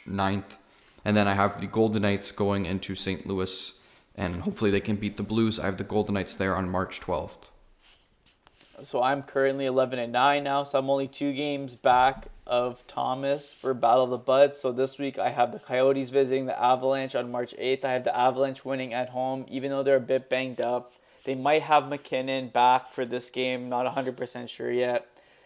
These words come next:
Speaker 2: And then my next game is Penguins at the Sabres, who we've talked about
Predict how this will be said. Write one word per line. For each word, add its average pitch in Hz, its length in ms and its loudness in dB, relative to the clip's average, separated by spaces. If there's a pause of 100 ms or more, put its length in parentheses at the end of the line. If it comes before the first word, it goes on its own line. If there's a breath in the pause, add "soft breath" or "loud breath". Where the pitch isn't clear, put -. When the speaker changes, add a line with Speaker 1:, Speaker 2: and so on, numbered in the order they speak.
(380 soft breath)
Speaker 2:
And 127 140 -4
then 135 220 -2 (140)
my 127 160 -4
next 143 260 -4
game 151 200 -6
is 127 100 -8
Penguins 143 520 -6
at 135 280 2
the 139 120 -2
Sabres, 131 460 0
who 139 80 -6
we've 123 240 -8
talked 135 340 4
about 127 360 0